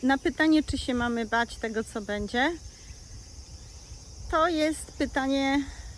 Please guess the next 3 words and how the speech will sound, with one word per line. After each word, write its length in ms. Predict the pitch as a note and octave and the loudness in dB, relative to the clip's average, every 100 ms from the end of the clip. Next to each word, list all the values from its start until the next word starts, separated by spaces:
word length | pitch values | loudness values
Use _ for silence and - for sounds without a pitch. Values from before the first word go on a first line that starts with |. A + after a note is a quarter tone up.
| - - - - - - - | -12 -12 -12 -12 -12 -12 -8
czy 360 | - C#4 C4+ E4+ - - - - - - - - - | 2 4 4 2 -4 -14 -14 -10 -10 -10 -12 -8 -4
rzeczywiście 960 | C#4 C#4 F4+ C4+ C#4 - - C4+ B3+ B3+ - | 0 2 2 4 4 2 -2 2 4 2 -4
chcę 520 | - - D4+ C4+ D#4 | -6 4 6 6 4